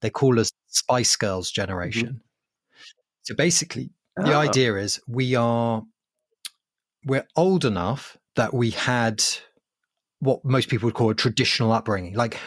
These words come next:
Speaker 1: we were taught how to write, handwrite a
Speaker 2: Mm-hmm.
Speaker 1: thank you letter after Christmas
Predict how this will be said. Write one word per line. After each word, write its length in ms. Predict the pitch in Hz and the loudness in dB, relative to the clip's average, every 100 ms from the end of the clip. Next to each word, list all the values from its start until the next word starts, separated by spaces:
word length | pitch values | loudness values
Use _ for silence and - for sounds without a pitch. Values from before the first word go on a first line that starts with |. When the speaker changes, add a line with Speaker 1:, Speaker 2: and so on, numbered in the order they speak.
| - | 0
Speaker 1:
we 140 | 143 | 4
were 80 | 143 | 4
taught 260 | - 165 151 143 | 4 2 2 0
how 100 | 135 | -2
to 140 | - | -2
write, 380 | 110 123 113 104 | 0 0 0 -2
handwrite 560 | - 123 113 110 104 120 | -4 -2 0 0 0 0
a 60 | |
Speaker 2:
Mm-hmm. 120 | 113 | 0
Speaker 1:
thank 260 | 120 110 - | 0 -2 -4
you 60 | 104 | -4
letter 320 | 92 - 95 | -2 -2 -2
after 220 | 95 - | -2 -2
Christmas 640 | - 127 - 98 - - | -4 -2 -2 -4 -2 -4